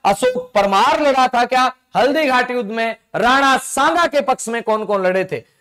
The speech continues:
अब आपको सही उत्तर देना है, सही उत्तर आ जाएगा एक, दो और तीन। अशोक परमार का इनसे कोई लेना देना नहीं है।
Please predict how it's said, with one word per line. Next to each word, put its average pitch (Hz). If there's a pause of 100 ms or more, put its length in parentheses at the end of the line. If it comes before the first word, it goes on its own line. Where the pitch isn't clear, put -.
(100)
अब 254
आपको 262
सही 247
उत्तर 262
देना 247
है, 240 (200)
सही 240
उत्तर 277
आ 254
जाएगा 262 (320)
एक, 480
दो 254
और 247
तीन। 190 (220)
अशोक 262
परमार 240
का 254
इनसे 247
कोई 226
लेना 208
देना 220 (100)
नहीं 196
है। 107